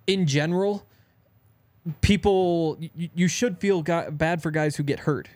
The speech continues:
You should be happy for guys who get money. But there's a lot of the time, you know, even with the K J Hamler stuff, there's a lot of, a lot of disdain toward K J when there happens to be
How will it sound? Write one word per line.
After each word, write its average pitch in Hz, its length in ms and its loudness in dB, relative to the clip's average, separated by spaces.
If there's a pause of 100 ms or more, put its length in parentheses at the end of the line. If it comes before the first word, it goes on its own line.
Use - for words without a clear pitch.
(140)
You 156 100 2
should 185 340 2
be 165 120 0
happy 165 320 0
for 151 100 -4
guys 143 240 2
who 143 60 -6
get 139 120 2
money. 139 280 0
But 139 180 -2
there's 180 160 4
a 180 60 2
lot 196 260 2
of 226 40 4
the 208 60 2
time, 214 420 0 (500)
you 143 80 0
know, - 20 4
even 156 160 2
with 175 80 -2
the - 60 -6
K 196 160 4
J 185 160 0
Hamler 190 340 0
stuff, 127 220 -2
there's 139 160 0
a 135 60 -2
lot 151 200 2
of, 147 300 -2 (600)
a - 60 2
lot 196 220 4
of 165 40 -2
disdain 220 460 2
toward 190 400 0
K 196 240 0
J 156 280 2
when 147 340 0
there 147 160 2
happens 156 380 -2
to 156 60 -8
be 143 320 2